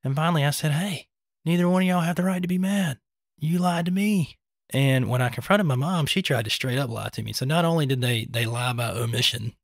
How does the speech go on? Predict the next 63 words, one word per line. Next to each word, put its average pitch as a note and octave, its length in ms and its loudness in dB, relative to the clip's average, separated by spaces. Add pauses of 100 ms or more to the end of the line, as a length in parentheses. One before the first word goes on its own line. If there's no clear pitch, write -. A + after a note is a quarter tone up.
(180)
or A2 60 -4
not B2 200 -2
telling B2+ 220 0
me A2 80 -2
about A2 260 -6
it, - 100 -10
when A2 140 -6
I A2+ 60 -6
confronted C#3+ 340 -2
my A#2 120 -2
mom C3 180 -2
about A#2 240 -4
it, A#2 100 -6
she, A#2 340 -4
she D3 200 -2
tried A#2 320 -2
to A2 80 -6
just A#2 240 -8
do A#2 300 -4
straight B2+ 260 -4
up B2+ 180 -4
lie A#2+ 220 0
of A#2 180 -6 (380)
commission. - 460 -2 (380)
And A#2 140 -2
I, B2+ 160 -4 (420)
instead D#3 300 0
I A#2+ 160 0
said, A#2 200 -2
"Hey, A2 100 -2
don't G#2+ 160 -4
lie G#2 120 -6
to G2 60 -8
me. - 200 -12 (320)
Like, A2 120 -4
I A2+ 40 2
know A#2 100 4
you're A2 140 4
lying. G#2+ 320 -6 (400)
So G#2+ 100 -2
come A#2+ 120 0
on A#2 120 0
out A#2 120 -4
with A2 80 -6
the A#2 60 -8
truth." - 240 -10 (380)
And A#2 120 -2
why G2+ 140 2
was A2 120 0
she C3+ 120 0
lying? B2+ 300 2
She - 100 -2
was A2 80 -4
trying A2 160 -2
to G#2+ 40 -4
protect - 380 -8
me. - 160 -20 (240)
She - 160 -6
was G2 160 -4
trying A2 480 -2
to A2 120 -6
protect - 380 -12
me. - 80 -16